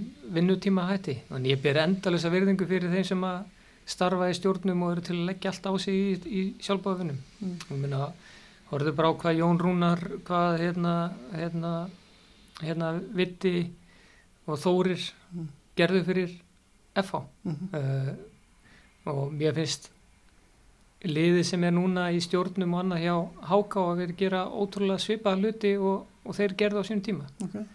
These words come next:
Speaker 1: Þannig að, hérna, og ég ber endalausa virðingu fyrir mönnum sem eru til að leggja á sig nánast fullan vinnutíma að auki við sína venjulega vinnu í að,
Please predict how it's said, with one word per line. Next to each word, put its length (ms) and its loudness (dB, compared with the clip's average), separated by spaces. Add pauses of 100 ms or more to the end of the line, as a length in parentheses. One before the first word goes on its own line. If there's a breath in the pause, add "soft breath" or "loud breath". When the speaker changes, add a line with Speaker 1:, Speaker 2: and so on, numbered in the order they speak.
(420 loud breath)
Speaker 1:
Þannig 220 -2
að, 200 0
hérna, 320 -2 (520)
og 100 -6
ég 140 -6
ber 220 0 (260)
endalausa 480 0
virðingu 360 0
fyrir 220 -2
mönnum 300 2
sem 160 -2
eru 140 -2
til 160 -4
að 160 -2
leggja 320 -4
á 200 -2
sig 220 -2 (840 loud breath)
nánast 400 2
fullan 480 2
vinnutíma 560 4 (460)
að 260 0
auki 320 2 (400)
við 140 -4
sína 180 -2
venjulega 260 2
vinnu 220 2
í 240 2
að, 160 -2